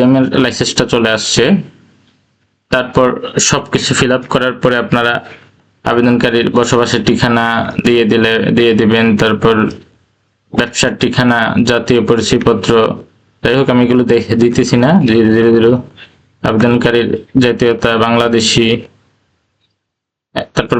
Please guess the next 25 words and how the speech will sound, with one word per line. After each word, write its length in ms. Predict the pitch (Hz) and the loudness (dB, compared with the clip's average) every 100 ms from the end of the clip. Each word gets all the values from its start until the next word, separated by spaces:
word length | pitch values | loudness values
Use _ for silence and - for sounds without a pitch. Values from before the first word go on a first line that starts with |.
| 120 | 0
ব্যবসা 260 | 123 - | -2 -4
শুরুর 320 | 127 - 131 131 | -2 0 0 0
তারিখ, 200 | 120 113 107 | -2 -2 -2
আপনি 160 | 110 123 113 | 0 0 0
ব্যবসা 240 | 120 - 123 - | 0 -2 -4 0
শুরু 200 | 139 127 120 | 0 2 2
যখন 300 | 123 123 - 123 | 0 0 -2 0
থেকে 160 | 123 127 | 0 0
শুরু 240 | - 127 123 123 | 0 2 2 0
করছেন 280 | 113 135 131 | 0 0 0
সেই 240 | - 123 120 | 0 0 0
তারিখটা 280 | 113 107 117 | -2 0 0
দিয়ে 160 | 117 | 0
দিবেন। 260 | 113 110 147 208 - _ - - - - - _ _ _ _ _ - 131 | 2 2 0 -2 -10 _ -12 -8 -6 -8 -12 _ _ _ _ _ 0 0
ব্যবসার 300 | 123 - 135 131 | 0 -2 0 2
মূলধন 280 | 131 123 120 | 2 2 0
চাইলে 220 | 127 120 120 | 2 0 0
দিতে 140 | 113 120 | 0 0
পারেন, 160 | 123 123 | 2 2
নাও 180 | 120 113 | 2 2
দিতে 220 | 113 120 | 2 2
পারেন। 220 | 117 131 220 208 - _ _ _ _ - | 2 4 2 2 -4 _ _ _ _ -4
তারপর 420 | 123 107 135 123 120 - - - | -2 0 2 2 0 -4 -8 -4
হচ্ছে 400 | 127 - - 131 | -4 -4 -4 -2
আপনারা 420 | 120 - 120 120 | -2 -2 -2 -2